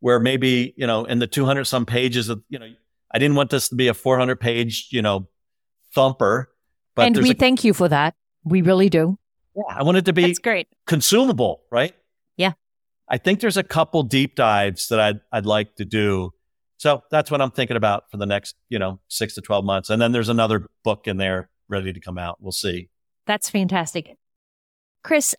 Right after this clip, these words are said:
Speaker 2: now that people are excited about the book and excited about what you do, how can they best connect with you and where can they go buy the book?
Speaker 1: Yeah, so books on Amazon and all the big sites, but Amazon's probably the easiest.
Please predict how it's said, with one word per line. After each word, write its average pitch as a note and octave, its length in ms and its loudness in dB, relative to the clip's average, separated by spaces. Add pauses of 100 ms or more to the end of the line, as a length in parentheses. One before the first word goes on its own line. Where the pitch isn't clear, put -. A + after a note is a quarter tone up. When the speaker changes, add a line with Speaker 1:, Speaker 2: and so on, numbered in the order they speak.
(100)
Speaker 2:
now G#3 360 2
that G3+ 240 -2
people G3 500 -6
are E3+ 140 -4
excited D#3+ 520 -2
about D3+ 280 -8
the D3 60 -8
book A3+ 280 -2 (100)
and D#3 120 -10
excited D#3+ 420 -6
about D#3+ 220 -4
what E3+ 180 -6
you E3 80 -4
do, F#3 420 -4 (920)
how G3 260 -2
can A#3 200 0
they G#3 100 4
best E3 280 -4
connect D#3 360 -8
with B3 160 -6
you E4 260 -2
and F3+ 180 -2
where D#3 120 0
can D#3+ 160 -6
they D#3+ 100 -2
go D3 160 -2
buy C3+ 140 -8
the - 100 -12
book? - 280 -14 (760)
Speaker 1:
Yeah, C#3 220 4
so G#2+ 380 2 (400)
books C#3 220 0
on C3+ 140 4
Amazon B2+ 680 2
and G#2+ 280 0
all A2+ 240 2
the A2+ 100 2
big A2+ 240 -2
sites, A2 460 0
but G#2 260 -8
Amazon's G#2+ 480 0
probably G#2 300 0
the G2 100 -2
easiest. A#2 540 0